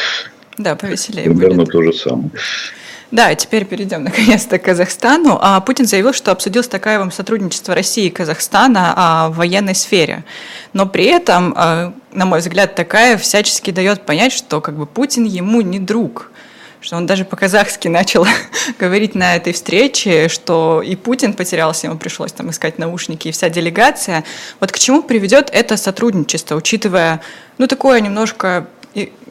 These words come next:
Speaker 1: ироничное отношение Токаева к Путину? Что может быть в их <laughs> будущем совместном?
Speaker 2: Ну, иронично, иронично, а ему с ним жить. Соседи не выбирают. И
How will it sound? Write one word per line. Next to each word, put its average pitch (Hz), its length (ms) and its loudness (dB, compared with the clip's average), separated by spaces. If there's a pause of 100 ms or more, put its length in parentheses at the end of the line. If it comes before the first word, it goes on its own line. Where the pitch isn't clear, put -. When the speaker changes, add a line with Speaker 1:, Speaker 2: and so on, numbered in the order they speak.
Speaker 1:
ироничное 208 720 2
отношение 156 520 -4
Токаева 160 460 0
к - 120 -12
Путину? 160 520 -8 (340)
Что - 220 -2
может 196 300 0
быть 175 460 -4 (120)
в 165 100 0
их - 260 -4
<laughs> - 40 -4
будущем 196 680 2 (300)
совместном? 175 760 -2 (760)
Speaker 2:
Ну, 123 420 2
иронично, 120 520 4
иронично, 123 500 2
а 92 320 4
ему 92 280 0
с - 120 -6
ним 98 160 2
жить. 127 240 -2 (800)
Соседи 87 440 2
не 85 120 4
выбирают. 90 720 2
И 71 500 -2